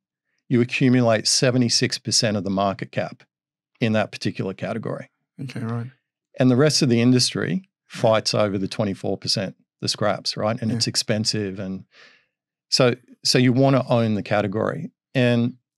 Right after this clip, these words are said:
Speaker 1: product management is about all of the, how do I define the category? Is there an unmet need? What's the product or service that we need to build? How do we take it to market? How do we scale it? What do we charge for? What do we give away? And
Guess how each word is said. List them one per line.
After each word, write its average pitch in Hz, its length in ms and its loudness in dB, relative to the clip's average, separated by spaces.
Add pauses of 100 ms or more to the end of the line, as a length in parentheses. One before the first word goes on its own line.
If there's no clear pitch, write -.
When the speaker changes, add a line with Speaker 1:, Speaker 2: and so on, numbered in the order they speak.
(180)
Speaker 1:
product 135 340 2
management 127 580 2
is 107 160 0
about 107 440 0 (1120)
all 135 220 6
of 131 100 2
the, 101 120 -2
how 131 240 0
do 127 100 2
I 120 80 4
define 110 380 0
the 101 60 -2
category? 107 540 -2
Is 120 180 0
there 117 180 2
an 110 100 2
unmet 104 420 0
need? 110 320 -8 (420)
What's 127 180 0
the 131 60 -4
product 117 360 0
or 107 100 -2
service 110 580 0
that 107 100 -4
we 110 120 -4
need 107 240 -4
to - 80 -12
build? - 360 -6 (480)
How 135 120 2
do 156 80 4
we 156 120 4
take 131 260 0
it 120 120 -4
to - 100 -8
market? 113 340 -2
How 113 160 0
do 123 80 2
we 110 80 0
scale 110 460 0
it? 113 120 -8
What 123 180 -2
do 123 100 -2
we 117 100 2
charge 117 380 0
for? - 280 -8
What 123 200 -6
do 123 80 -2
we 110 100 -2
give 104 180 -6
away? 113 380 -6 (920)
And 123 420 2